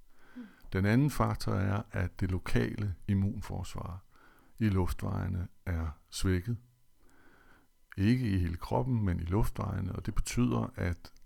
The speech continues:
de er meget modtagelige for virus og bakterier. Det vil sige, at de får mange flere infektioner, end,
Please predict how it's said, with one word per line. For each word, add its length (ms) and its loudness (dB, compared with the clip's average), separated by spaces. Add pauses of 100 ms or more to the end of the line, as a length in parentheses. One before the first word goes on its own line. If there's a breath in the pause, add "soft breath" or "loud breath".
de 120 0
er 40 -2
meget 280 0
modtagelige 680 -2
for 160 -4
virus 460 -2
og 120 -14
bakterier. 500 -4 (1300 loud breath)
Det 80 6
vil 100 6
sige, 140 4
at 80 0
de 80 0
får 540 0
mange 300 2
flere 300 0
infektioner, 840 -6 (140)
end, 220 -2